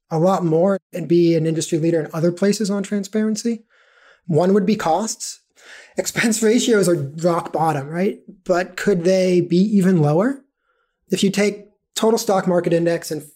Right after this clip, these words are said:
five hundred index, just take those two index funds, right? All their share classes, investor, institutional, the average expense ratio paid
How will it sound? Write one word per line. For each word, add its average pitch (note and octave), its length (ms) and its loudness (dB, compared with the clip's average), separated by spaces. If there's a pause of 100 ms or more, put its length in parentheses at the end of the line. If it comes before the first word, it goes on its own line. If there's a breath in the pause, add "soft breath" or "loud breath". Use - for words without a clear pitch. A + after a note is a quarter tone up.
five D#3 200 -2
hundred D3 260 -2
index, - 340 -14
just E3+ 160 -6
take F3 160 0
those E3 200 0
two D3+ 200 -2
index E3+ 320 -8
funds, G3 360 -14
right? F#3 200 -6 (600 soft breath)
All G3 120 2
their G3 140 2
share F3+ 220 0
classes, D#3 720 -2
investor, D#3 640 0
institutional, C#3+ 800 -6 (720 loud breath)
the F3 300 0
average F#3 300 0
expense F3 380 -2
ratio D#3+ 640 0 (160)
paid D#3 500 0